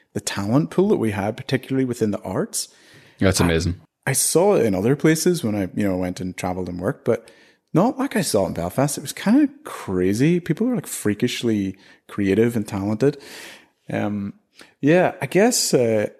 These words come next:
Speaker 1: it kinda comes back to what I was chatting about earlier. From when we decided to move until we actually did move, it was a series of decisions and, you know,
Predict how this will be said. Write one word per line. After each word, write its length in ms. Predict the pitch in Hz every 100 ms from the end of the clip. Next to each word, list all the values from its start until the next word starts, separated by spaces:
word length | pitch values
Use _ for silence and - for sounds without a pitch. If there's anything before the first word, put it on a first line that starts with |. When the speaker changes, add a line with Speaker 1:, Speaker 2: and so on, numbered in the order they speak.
| _ _ -
Speaker 1:
it 120 | -
kinda 200 | - 269
comes 200 | 294 302
back 200 | 107 87
to 60 | 110
what 80 |
I 40 | 98
was 120 | 98
chatting 320 | 98 - 104
about 240 | 110 110 -
earlier. 440 | 95 107 139 190 - _ _ -
From 160 | 139
when 120 | 135
we 120 | 135 147
decided 420 | 185 110 98 95
to 60 |
move 520 | 92 92 101 120 - - -
until 260 | 101 113 98
we 120 | 95
actually 480 | 90 - 95 87 - _
did 280 | - 90 92 - _ _
move, 500 | 104 95 101 139 147 -
it 60 | 123
was 180 | 117
a 160 | 120 117 - _ _ -
series 640 | - - 120 127 156 143
of 180 | 101 - -
decisions 1040 | 101 - 98 98 104 104 101 95 - - -
and, 360 | 92 90 92 - _ -
you 100 | 101
know, 200 | 95